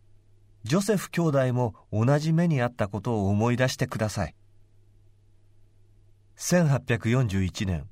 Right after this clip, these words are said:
ジョセフ・スミスと大官庁会の顧問たちは次のように記している。真理は敵対勢力に囲まれ、凄まじい力で叩かれてきましたが、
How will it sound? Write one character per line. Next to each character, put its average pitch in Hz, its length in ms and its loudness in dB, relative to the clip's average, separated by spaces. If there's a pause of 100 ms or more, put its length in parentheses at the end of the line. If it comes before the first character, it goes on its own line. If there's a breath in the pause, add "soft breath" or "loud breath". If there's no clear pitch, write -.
(520 soft breath)
ジ 123 140 0
ョ - 20 2
セ 185 160 -2
フ・ - 120 -8
ス - 160 -2
ミ 165 120 2
ス - 160 -6
と 104 240 0
大 123 200 2
官 151 240 -2
庁 151 220 -2
会 117 160 -2
の 104 140 -4
顧 123 140 -4
問 113 200 0
た 90 140 -4
ち - 120 -8
は 87 240 -4 (300 soft breath)
次 165 280 0
の 180 100 2
よ 113 140 0
う 92 40 -2
に 85 60 -4
記 82 60 -8 (280)
し - 140 -12
て - 80 -10
い 73 100 -8
る。 71 140 -14 (1120)
真 180 420 2
理 104 120 2
は 87 280 -2 (400 soft breath)
敵 131 220 -2
対 139 180 2
勢 143 240 0
力 117 220 0
に 107 80 0
囲 104 320 -2
ま 110 160 0
れ、 107 220 -2 (280 soft breath)
凄 - 300 -2
ま 185 140 2
じ 170 120 0
い 151 80 -2
力 135 360 0
で 123 120 0
叩 117 320 -4
か 123 80 -2
れ 131 100 -2
て 101 120 -6
き 101 100 -6
ま 92 120 -2
し - 100 -10
た 90 100 -6
が、 82 200 -6